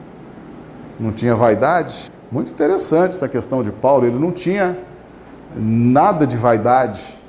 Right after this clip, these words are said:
Porque se a sua rejeição é a reconciliação do mundo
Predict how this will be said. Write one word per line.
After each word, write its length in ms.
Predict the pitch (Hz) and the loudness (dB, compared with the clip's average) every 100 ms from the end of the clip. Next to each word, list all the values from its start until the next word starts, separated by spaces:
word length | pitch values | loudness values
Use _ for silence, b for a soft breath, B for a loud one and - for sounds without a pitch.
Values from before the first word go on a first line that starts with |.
| - - - - - | -20 -20 -20 -18 0
Porque 540 | 240 254 - 196 160 | 0 2 4 4 6
se 160 | 139 190 | 4 4
a 100 | 185 | 2
sua 360 | 185 220 247 | 2 2 4
rejeição 920 | 214 220 190 196 170 - 131 120 107 95 | 6 4 6 4 2 2 2 2 0 -2
é 160 | 135 151 | 2 4
a 80 | |
reconciliação 1000 | 139 139 151 147 151 147 131 127 123 123 | 2 0 -2 -2 -4 -2 0 0 -2 -6
do 100 | 117 | -6
mundo 480 | 113 151 220 151 104 | -4 -4 -4 -6 -8